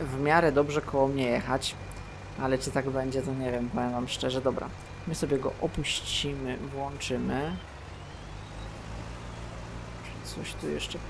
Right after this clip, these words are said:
podnieść? No nie wiem, byśmy nie chcieli podnosić, my byśmy chcieli zacząć zbierać.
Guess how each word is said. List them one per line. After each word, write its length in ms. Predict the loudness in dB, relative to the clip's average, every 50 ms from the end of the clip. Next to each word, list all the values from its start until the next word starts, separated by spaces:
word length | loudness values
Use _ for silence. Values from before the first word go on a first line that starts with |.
| -2 0
podnieść? 680 | 2 2 2 0 -2 -4 -2 -2 -2 -2 -2 -2 -2 -2 -2
No 100 | -2 -2 -2 -2
nie 60 | -2
wiem, 140 | -2 -2 -2
byśmy 260 | -2 -4 -4 -4 -4 -4
nie 80 | -4 -4
chcieli 280 | 0 2 2 2 2
podnosić, 720 | 2 2 2 2 2 2 0 0 0 0 -2 -2 -2 -2 -2
my 100 | -2 0
byśmy 340 | 0 -2 -2 -2 -2 -4
chcieli 400 | -4 -4 0 0 0 0 0 -2 -4 -6 -10 -10 -10 -10 -10 -8 -10 -10 -6 -4 -2
zacząć 500 | 2 4 4 4 4 2 0 -2 -2 -2
zbierać. 960 | -4 0 4 8 10 10 12 10 10 8 6 2 -2 -4 -6 -4 -4 -4